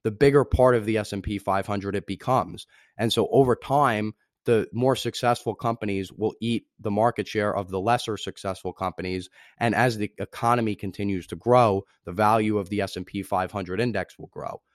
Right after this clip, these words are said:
So dollar cost averaging works when you're investing in, again, the S and P five hundred index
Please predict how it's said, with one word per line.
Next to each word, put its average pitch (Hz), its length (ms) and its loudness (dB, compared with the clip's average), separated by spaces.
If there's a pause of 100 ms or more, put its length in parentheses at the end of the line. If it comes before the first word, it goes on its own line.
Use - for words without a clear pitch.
(200)
So 120 360 2
dollar 139 320 8
cost 123 340 0
averaging 110 540 0
works 117 500 2
when 101 160 -6
you're 92 220 -4
investing 101 640 -4
in, 95 160 -4
again, 101 320 -2
the 95 140 -4
S 98 140 -8
and 107 100 -10
P 98 140 -8
five 95 280 -2
hundred 95 300 -6
index 92 460 -4